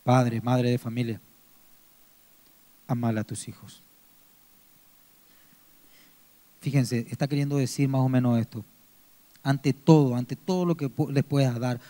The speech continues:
porque todo lo otro es amor, pero ante todo lo que vos le puedas dar, amalo, porque el amor vence al pecado. ¿Saben una forma en que nosotros le vamos a amar a nuestros hijos? Va a ser con el trato que nos tenemos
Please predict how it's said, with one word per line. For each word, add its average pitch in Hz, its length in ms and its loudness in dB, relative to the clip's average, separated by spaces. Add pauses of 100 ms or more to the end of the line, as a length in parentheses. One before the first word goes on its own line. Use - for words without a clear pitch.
(100)
porque 139 180 0
todo 214 180 2
lo 185 120 4
otro 175 240 0
es 151 140 0
amor, 123 280 -6 (220)
pero 139 160 0
ante 143 240 0
todo 196 320 -4
lo 185 100 6
que 165 80 -4
vos 156 160 -2
le 156 80 2
puedas 147 320 -2
dar, 143 240 -2 (560)
amalo, 123 560 4 (240)
porque 131 260 0
el 123 80 -6
amor 123 300 2
vence 131 460 2
al 117 100 -4
pecado. 113 540 -10 (1300)
¿Saben 185 240 2
una 175 160 2
forma 160 360 -2
en 139 60 -4
que 131 240 -4
nosotros 143 380 -4
le 139 80 0
vamos 135 300 -4
a 131 40 -8
amar 127 220 -4
a 135 60 -4
nuestros 131 400 -8
hijos? - 320 -10 (1000)
Va 127 40 6
a 120 40 2
ser 139 140 2
con 131 160 -2
el 120 100 -4
trato 135 280 -2
que 131 100 -8
nos 127 140 -8
tenemos 123 480 -4